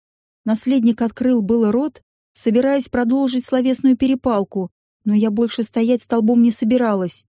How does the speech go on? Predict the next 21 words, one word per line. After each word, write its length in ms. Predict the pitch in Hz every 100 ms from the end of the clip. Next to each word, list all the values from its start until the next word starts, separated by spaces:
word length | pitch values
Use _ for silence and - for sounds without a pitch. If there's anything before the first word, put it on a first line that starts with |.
| _ _ _ _ _
«Прекратите 720 | 285 320 370 370 359 359 359 349
оба!» 520 | - 349 285 233 208 180 _ _ _ _ _
вклинилась 640 | _ - 233 226 214 214 220
между 320 | 220 202 214
этими 380 | 262 254 233 208
великовозрастными 920 | 202 220 - 220 247 226 233 - 233
петухами, 720 | 226 233 233 240 208 190 185 - _ _ _ _
пока 260 | 214 -
они 180 | 220 220
друг 260 | 190 226 220
друга 300 | 247 226 208
не 120 | 208
поубивали. 760 | - 220 214 226 226 220 185 180 - _ _ -
Библиотеку 720 | 220 226 277 262 285 247 214
жалко. 520 | 202 226 196 - 196 - _ _ _ _ _
«Мало, 420 | 226 277 339 311
что 240 | 269 - 311
ли, 120 | 294
сейчас 440 | 247 302 330 294 -
Тальденов 580 | 311 294 285 302 277
гибнет? 680 | 240 240 294 214 226 214 -